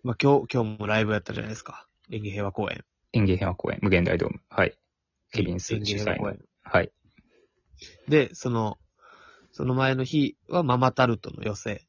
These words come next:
Speaker 1: みたいな。
Speaker 2: はい。シブロフ寄席ね。
Speaker 1: はい。呼んでもらって。まあ、どっちも、まあ、ネタ、同じネタやって。
Speaker 2: うん。
Speaker 1: で、僕が結構、絶叫する。
Speaker 2: はい。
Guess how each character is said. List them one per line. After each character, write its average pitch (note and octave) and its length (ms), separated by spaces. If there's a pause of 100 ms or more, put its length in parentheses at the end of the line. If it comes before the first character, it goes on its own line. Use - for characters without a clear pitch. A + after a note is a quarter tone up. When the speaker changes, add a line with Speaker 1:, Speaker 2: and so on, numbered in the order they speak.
(200)
Speaker 1:
み - 80
た G2 120
い - 40
な。 G#2 120
Speaker 2:
は - 40
い。 - 60
シ - 180
ブ F2 80
ロ F2 80
フ F2+ 60
寄 E2+ 100
席 F#2+ 140
ね。 D3 240 (580)
Speaker 1:
は G#2+ 220
い。 - 80 (160)
呼 A2 60
ん A2 40
で A2 60
も G#2+ 60
ら G#2 40
っ - 60
て。 B2 80
ま C3 100
あ、 A#2 40
ど C3 100
っ C3 60
ち - 180
も、 G#2+ 200 (340)
ま A2+ 100
あ、 - 20
ネ G#2+ 140
タ、 G#2 360
同 A#2 140
じ A2 80
ネ G#2+ 80
タ A2 80
や G#2 80
っ - 20
て。 - 320 (140)
Speaker 2:
う G#2+ 60
ん。 F#2+ 260 (1080)
Speaker 1:
で、 C3+ 60
僕 C3+ 180
が D3+ 60
結 D#3+ 220
構、 - 340 (1500)
絶 C3+ 280 (100)
叫 E3 300
す - 120
る。 B2+ 220 (1080)
Speaker 2:
は F2 180
い。 G2+ 120